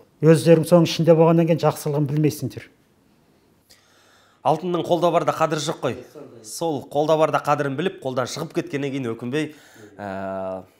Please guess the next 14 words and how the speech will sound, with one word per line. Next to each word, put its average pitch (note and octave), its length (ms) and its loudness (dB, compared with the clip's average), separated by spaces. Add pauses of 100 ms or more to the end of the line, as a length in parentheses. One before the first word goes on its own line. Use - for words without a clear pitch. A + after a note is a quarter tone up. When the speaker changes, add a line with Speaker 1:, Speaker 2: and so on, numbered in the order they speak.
(320)
Speaker 2:
отырсақ B2 440 -10
болды. A2 260 -8 (640)
Қадірін A2 300 -8
білейік. G#2 340 -8 (1500)
YouTube F#3+ 260 2
арнамызға G#3 400 2
келіп, A3 320 -2
азды D#3+ 300 -2
кем G3 180 2
ой F3+ 160 0
бөліскеніңізге, F3 960 -4
мазмұнды D#3 400 -2
сұхбат D3 320 -6
құра C#3+ 160 -2